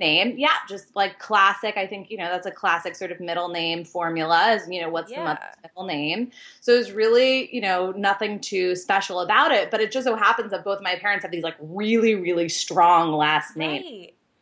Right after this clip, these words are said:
Speaker 1: Foxen
Speaker 2: They just
Speaker 1: and Duke both are super strong. People used to, like, run around. When I was in middle school and stuff, when I was a kid, people would be like, "The Duke, the Duke."
Speaker 2: <laughs>
Speaker 1: And then when I adopted Foxen, it was, like, a whole nother influx of,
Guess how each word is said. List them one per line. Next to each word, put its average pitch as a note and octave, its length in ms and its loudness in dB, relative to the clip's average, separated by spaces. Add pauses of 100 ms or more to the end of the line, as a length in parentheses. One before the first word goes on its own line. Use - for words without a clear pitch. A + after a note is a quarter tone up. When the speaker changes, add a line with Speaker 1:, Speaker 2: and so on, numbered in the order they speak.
(160)
Speaker 1:
Foxen A#3+ 280 4
Speaker 2:
They C#4 60 0
just A3+ 100 -2
Speaker 1:
and G3+ 200 -10
Duke F3+ 320 -2 (100)
both G3 260 0
are E3+ 120 -4
super F#3+ 420 -8
strong. E3 260 -2
People D#4 280 2
used D4+ 180 0
to, C4 80 0
like, F#3 220 2
run F#3 160 4
around. F#3 180 0
When G3+ 80 2
I A3+ 40 4
was A#3 80 0
in G3 120 -6
middle F#3+ 240 -2
school D#3+ 260 -4
and C#3+ 80 -8
stuff, D#3+ 180 -4
when E3+ 80 -6
I D#3+ 40 -4
was D3 80 -6
a - 20 -8
kid, E3+ 200 -4
people E3+ 200 -2
would E3+ 60 0
be F3 80 0
like, F3 220 0
"The D#4 240 4
Duke, F#4+ 500 8
the D#4+ 100 -4
Duke." D#4+ 380 2
Speaker 2:
<laughs> F4+ 60 -12 (680)
Speaker 1:
And A3+ 200 2
then C#4 300 4
when B3 100 0
I A3 80 4
adopted G3 540 2
Foxen, B3 540 -2
it F#3+ 80 -10
was, G3 120 -10
like, F#3+ 160 0
a F3+ 80 -2
whole A#3+ 680 6
nother G#3 480 4
influx F#3 840 -2
of, E3+ 400 4